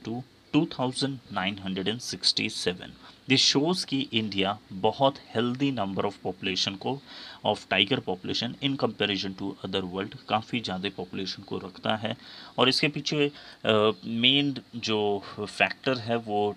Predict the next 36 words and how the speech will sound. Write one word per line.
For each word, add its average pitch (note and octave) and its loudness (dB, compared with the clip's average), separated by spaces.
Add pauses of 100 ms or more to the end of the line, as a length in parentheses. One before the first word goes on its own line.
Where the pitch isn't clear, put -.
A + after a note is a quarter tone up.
tiger G2+ 2
reserves G2 0
को - -2
आप G#2 2
कह G#2 -2
सकते G2+ -4
हैं G#2 0
और F#2+ -2
Government F#2 -4
of F#2+ -8
India F#2+ -2
के F#2+ -10 (100)
कई, A2 4 (380)
अ, F#2 -4
approach G#2 -2
and F#2 0
steps - 0
को A2 -4 (140)
हम G#2+ -2
credit F#2 -4
दे F#2+ -2
सकते - -6
हैं। G1+ -10 (920)
ट्वेंटी D3 6
एटीन E3+ 0
का E3 -2
जो, D3 0
अ, G#2+ -2 (160)
इंडिया A2 4
का A2+ 0
टाइगर G2+ 0
सेंसस F#2+ -2
रिपोर्ट G2+ -6
हु-, G2+ -6 (140)
रिलीज G2+ -4
हुआ, G#2+ 0